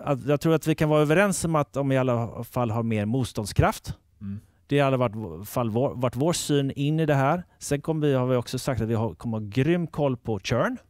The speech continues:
Speaker 2: Ja.
Speaker 1: Eh, koll också på, eh, man kan tänka sig att man får, eh, ganska hårda förhandlingar på att, att, eh, om, om jag ska hänga kvar, då vill jag ha ett bättre pris.
Speaker 2: Mm.
Speaker 1: Och, eh, det kan påverka givetvis en, en skalbar verksamhet,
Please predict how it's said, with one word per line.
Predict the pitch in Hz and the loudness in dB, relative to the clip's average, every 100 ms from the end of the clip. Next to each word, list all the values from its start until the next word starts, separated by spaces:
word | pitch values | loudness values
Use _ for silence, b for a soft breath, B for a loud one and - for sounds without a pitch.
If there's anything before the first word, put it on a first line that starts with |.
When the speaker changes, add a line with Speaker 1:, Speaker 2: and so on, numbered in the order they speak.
| _ | _
Speaker 2:
Ja. | 117 123 _ _ _ _ _ 120 | -12 -12 _ _ _ _ _ -2
Speaker 1:
Eh, | 113 107 110 107 87 120 - 117 - | 0 2 0 -2 -6 -10 -12 -16 -8
koll | 156 156 | 0 2
också | 147 - 123 | 2 0 -6
på, | - 120 113 98 | -2 0 0 0
eh, | 113 104 - b b b b b - - | -2 -2 -6 b b b b b -20 -4
man | 135 | -2
kan | 131 135 | 0 2
tänka | 135 120 110 | 2 2 0
sig | 123 | 0
att | 80 117 - | -2 -2 -4
man | 117 110 | -4 -4
får, | - 117 101 101 98 | -4 -2 0 0 -2
eh, | 95 92 107 90 | -4 -4 -8 -6
ganska | 117 - 107 | -4 -4 -6
hårda | - 135 98 90 101 | -4 -2 -2 -2 -4
förhandlingar | - 107 117 156 160 165 160 151 | -4 -2 -2 -2 -2 -2 0 0
på | 151 135 | 0 -2
att, | 117 - | -2 -4
att, | 117 - - | -8 -8 -14
eh, | - - - 110 - | -16 -16 -16 -18 -14
om, | - 120 117 | -6 -4 -2
om | 131 135 | -2 0
jag | 151 | 0
ska | - | 0
hänga | 127 117 110 | 0 0 -2
kvar, | - 123 135 123 | -4 -2 0 0
då | |
vill | 101 | -2
jag | 101 | -2
ha | 92 | -4
ett | |
bättre | 95 90 80 | -6 -8 -10
pris. | - 104 147 - - _ _ - | -8 -6 -6 -8 -14 _ _ -18
Speaker 2:
Mm. | 98 95 _ _ _ _ _ | -16 -16 _ _ _ _ _
Speaker 1:
Och, | - 113 | -6 -6
eh, | 95 107 - - | -6 -10 -14 -16
det | 107 123 | -8 -6
kan | 120 139 | -2 -2
påverka | - 147 123 113 123 | 0 0 0 -2 -2
givetvis | 120 117 117 117 - | -2 -2 -4 -4 -4
en, | 117 | -8
en | 123 | -6
skalbar | 117 - 123 104 113 | -6 -2 -2 0 0
verksamhet, | 113 - 110 104 104 | -2 -4 -4 -4 -6